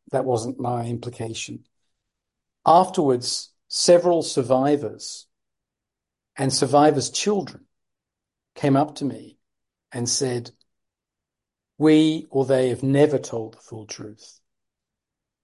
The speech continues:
We di-, we didn't tell the full truth when Spielberg's Yale project interviewed us because we still think someone will come and get us. So thank you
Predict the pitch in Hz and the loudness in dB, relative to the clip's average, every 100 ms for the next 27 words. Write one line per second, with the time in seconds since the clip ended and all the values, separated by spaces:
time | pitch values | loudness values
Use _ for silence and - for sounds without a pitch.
0 | _ - 139 131 156 156 151 147 156 170 | _ -6 -4 2 4 4 2 2 2 0
1 | 151 143 139 - 143 127 135 131 127 - | 2 0 0 -2 -6 -4 -6 -6 -8 -20
2 | _ _ _ _ - 135 123 - 151 147 | _ _ _ _ -2 0 0 -2 2 2
3 | 139 139 123 - 135 135 147 147 131 123 | 4 2 2 -2 2 2 2 0 -2 -2
4 | 127 117 - 131 127 117 110 104 101 - | -6 -8 -8 -8 -8 -8 -10 -10 -14 -14
5 | - _ _ _ _ _ _ - 123 135 | -16 _ _ _ _ _ _ -6 -2 -2
6 | - 131 - 143 135 131 131 135 127 123 | -2 -4 0 0 2 -4 -4 -2 -2 -2
7 | 107 110 113 107 110 101 - - - - | -4 -6 -4 -6 -8 -8 -12 -14 -14 -14
8 | _ _ _ _ _ _ _ _ _ _ | _ _ _ _ _ _ _ _ _ _
9 | - - 127 - 165 185 185 127 101 | -4 -2 -2 2 4 4 2 -4 -6